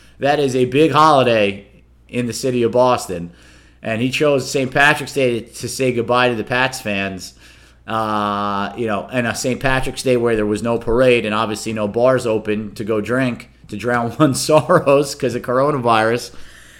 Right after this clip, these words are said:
And he left to go to the Tampa Bay Buccaneers.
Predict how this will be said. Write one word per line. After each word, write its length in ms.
And 480
he 200
left 540
to 80
go 200
to 200
the 220
Tampa 600
Bay 220
Buccaneers. 1160